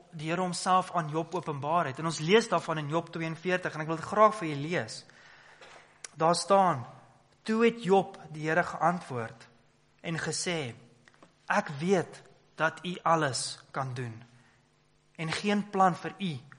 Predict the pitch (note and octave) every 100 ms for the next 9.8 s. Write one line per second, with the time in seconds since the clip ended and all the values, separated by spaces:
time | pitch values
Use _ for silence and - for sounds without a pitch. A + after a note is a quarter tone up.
0 | _ _ - E3+ D#3 D3+ - F#3 F#3+ D3+
1 | C#3 B2 A#2+ - A2 G#2 - _ _ _
2 | _ _ _ - C#3 D3 A3+ F#3 E3+ -
3 | - - E3+ D3 G3 B3 D#3+ D3 E3+ D3
4 | A#2 - - - - D3+ D3 D#3 - E3
5 | - C#3 A2 - - _ - C#3 D3 C#3+
6 | D3+ C#3+ D3 C#3+ A#2+ G#2+ - - _ _
7 | _ - - - A#3 A#3 F#3 F#3+ G3+ F3+
8 | F3 - F#3+ G3 E3+ - G3+ G#3 G3+ F#3
9 | D#3 D#3 D3+ - E3+ E3+ C#3+